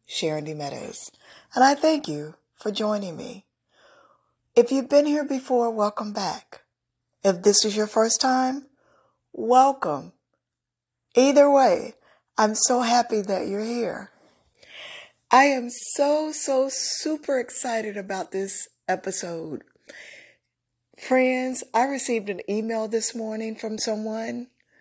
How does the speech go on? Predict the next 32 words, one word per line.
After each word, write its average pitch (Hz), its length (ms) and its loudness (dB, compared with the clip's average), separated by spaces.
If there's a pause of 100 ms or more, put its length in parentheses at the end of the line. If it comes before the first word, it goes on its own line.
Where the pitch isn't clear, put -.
(600)
At 196 140 6
first, 392 300 2
I 170 100 4
thought 165 240 0
it 147 100 -4
was, 165 380 2 (1500)
<laughs> - 800 -8
y'all 226 400 8
know 202 160 6
they 190 100 8
be 175 200 2
scamming, 208 760 6
right? 269 480 2 (100)
Okay, 165 640 2
so 233 220 4
at 233 200 2
first, 302 280 4
I 196 140 4
thought 170 240 2
it 165 60 0
was 165 200 0
some 151 140 -8
scamming 160 600 -4
stuff. - 560 -8 (420)
But 226 200 4
then 254 440 4
I 185 320 4
looked 190 320 -2
at 254 220 0
the 254 600 -4
email 214 360 2
address, 202 680 -4